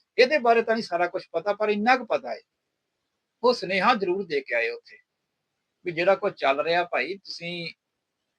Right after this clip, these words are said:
ਏਸ਼ੀਆ ਦੇ ਵਿੱਚ ਜਿਹੜੀਆਂ ਭਾਰਤ ਦੇ ਵਿੱਚ ਸੈਵਨ ਸਿਸਟਰਸ ਨੇ,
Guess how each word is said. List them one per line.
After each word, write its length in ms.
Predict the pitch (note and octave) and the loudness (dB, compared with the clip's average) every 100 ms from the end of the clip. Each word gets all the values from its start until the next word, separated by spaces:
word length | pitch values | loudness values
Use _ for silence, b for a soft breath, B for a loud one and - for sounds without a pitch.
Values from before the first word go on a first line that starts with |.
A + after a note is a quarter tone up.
| _ _ _ _ _ D#3+ | _ _ _ _ _ -8
ਏਸ਼ੀਆ 360 | E3 F3+ F3+ | -4 0 0
ਦੇ 140 | E3+ D#3+ | 0 -2
ਵਿੱਚ 320 | C3+ B2 C#3+ | -4 -4 -8
ਜਿਹੜੀਆਂ 320 | C#3+ D3 D#3 - | -10 -10 -12 -4
ਭਾਰਤ 360 | D3 B2+ - C3+ | 0 0 -4 -16
ਦੇ 80 | B2+ | -10
ਵਿੱਚ 220 | C3+ - | -10 -10
ਸੈਵਨ 300 | C3+ C3 C3+ | -6 -6 -6
ਸਿਸਟਰਸ 500 | - - - - B2+ | -12 -10 -10 -10 -10
ਨੇ, 240 | B2 C#3 | -12 -12